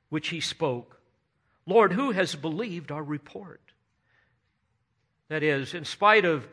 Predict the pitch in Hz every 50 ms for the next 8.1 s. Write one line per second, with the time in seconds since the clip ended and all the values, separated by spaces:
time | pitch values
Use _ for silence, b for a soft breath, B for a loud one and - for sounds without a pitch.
0 | b b b - 214 240 233 180 151 190 180 180 175 175 - - - 214 233 240
1 | 226 202 160 - 175 156 139 - 196 196 208 202 180 170 160 - - - 214 233
2 | 233 220 202 170 139 B B B B B - 170 156 151 185 208 214 - 202 139
3 | 147 170 170 165 165 - - 165 147 147 135 - - 190 190 185 170 151 147 131
4 | 131 143 139 147 147 127 139 120 - - - 185 196 175 147 120 107 92 b b
5 | b b b b b b _ - 165 185 190 175 180 156 156 156 139 143 190 220
6 | 214 220 - 165 156 135 123 - _ _ _ _ _ _ _ _ _ _ _ _
7 | _ _ _ _ _ _ - 131 165 - - 170 170 175 175 170 185 185 185 175
8 | 165 139